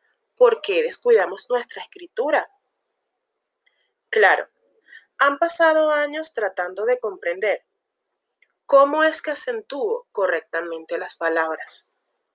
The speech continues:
pero es una cuestión de actitud personal.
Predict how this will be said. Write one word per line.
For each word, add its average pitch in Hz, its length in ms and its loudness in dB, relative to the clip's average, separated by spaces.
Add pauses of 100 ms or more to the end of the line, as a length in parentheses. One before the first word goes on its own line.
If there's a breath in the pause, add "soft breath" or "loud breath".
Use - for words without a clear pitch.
(760 soft breath)
pero 170 300 4
es 277 380 4 (240)
una 180 280 -6
cuestión 226 680 2
de 196 240 2
actitud 185 720 -6
personal. 170 580 0